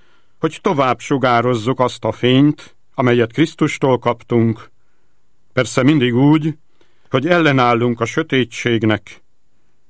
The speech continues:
és engedjük, hogy egyre teljesebben Krisztus fénye töltse be életünket. Ezt a gondolatot,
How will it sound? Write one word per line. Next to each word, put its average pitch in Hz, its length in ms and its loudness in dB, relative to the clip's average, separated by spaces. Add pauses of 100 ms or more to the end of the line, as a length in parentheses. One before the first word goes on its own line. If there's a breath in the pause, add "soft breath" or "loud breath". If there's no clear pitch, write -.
(100)
és 156 300 -2
engedjük, 110 640 -2 (320)
hogy 156 220 -4
egyre 120 320 0
teljesebben 113 960 0 (140 loud breath)
Krisztus 156 520 -2
fénye 127 500 2
töltse 110 540 0
be 107 160 -2
életünket. 107 1040 -4 (1800)
Ezt 185 200 -4
a 135 120 0
gondolatot, 110 920 -4